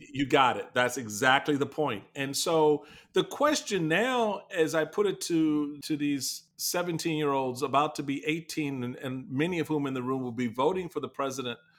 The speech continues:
the presidency the first time next year, how are you gonna engage in this game?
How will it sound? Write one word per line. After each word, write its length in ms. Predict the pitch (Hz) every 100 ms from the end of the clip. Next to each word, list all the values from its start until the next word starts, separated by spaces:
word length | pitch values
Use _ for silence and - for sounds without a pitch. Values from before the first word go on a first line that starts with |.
| _ _
the 80 | 127
presidency 840 | - 143 135 131 117 - 131 117 - _ _
the 100 | 101
first 340 | - 156 -
time 400 | - 143 139 127
next 320 | 120 120 - -
year, 420 | 302 - - - _ _ _ _ _
how 220 | 170 247
are 80 | 330
you 140 | 311
gonna 160 | 269 254
engage 360 | 220 226 208
in 80 | 214
this 140 | 214 -
game? 380 | 226 247 143